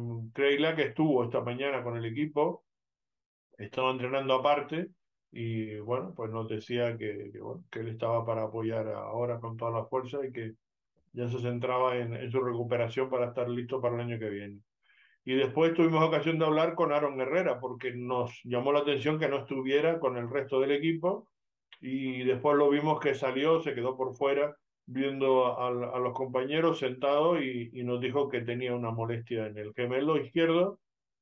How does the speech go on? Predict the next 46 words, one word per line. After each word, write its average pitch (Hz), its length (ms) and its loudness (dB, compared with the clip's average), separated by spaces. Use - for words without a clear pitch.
y 123 160 -8
que 131 120 0
no 143 120 2
sabía, 110 400 -2
que, 117 400 -2
que 120 140 -4
no, 117 500 -4
que 127 60 -4
hasta 117 180 -2
mañana, 139 520 0
que 127 80 0
no, 123 240 0
el 123 80 0
médico 135 340 0
le 131 140 2
tenía 123 280 -2
que 123 100 0
decir 143 420 -2
y 120 160 -4
que 123 100 0
no 135 160 0
podía 131 300 4
aventurar 127 520 0
si 135 120 -6
iba 123 200 2
a 117 80 -2
poder 123 260 -2
jugar 120 340 2
o 123 60 2
estar 120 200 -2
disponible 120 520 -4
para 117 200 0
el 110 100 -4
domingo 117 400 -6
o 113 60 -4
no. 104 240 -8
Yo 139 180 2
no 165 140 4
soy 165 260 4
muy 156 220 4
optimista, 131 580 0
sinceramente. 113 840 -2
Creo 139 340 4
que 139 140 2
hay, 127 460 0
eh, 113 320 -6